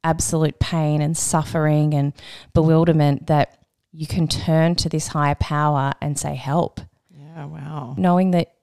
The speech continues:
Speaker 1: it's, you're not alone. It's not up to you to have to get this. Like, there's something out there that's bigger than us.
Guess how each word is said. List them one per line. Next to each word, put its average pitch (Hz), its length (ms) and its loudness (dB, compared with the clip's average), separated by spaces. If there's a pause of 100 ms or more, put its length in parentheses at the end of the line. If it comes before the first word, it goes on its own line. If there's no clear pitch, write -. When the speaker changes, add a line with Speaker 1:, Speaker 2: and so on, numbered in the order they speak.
(400)
Speaker 1:
it's, - 420 -10
you're 170 180 0
not 165 180 4
alone. 160 680 4 (320)
It's - 180 -10
not 170 220 4
up 170 180 2
to 180 140 0
you 160 480 2
to - 140 -6
have 151 300 -6
to 170 100 -6
get 156 320 -4
this. - 340 -8
Like, 156 260 -2
there's 151 220 0
something 165 580 -2
out 151 300 -2
there 151 240 4
that's - 240 -6
bigger 165 280 0
than 156 200 2
us. 147 480 -2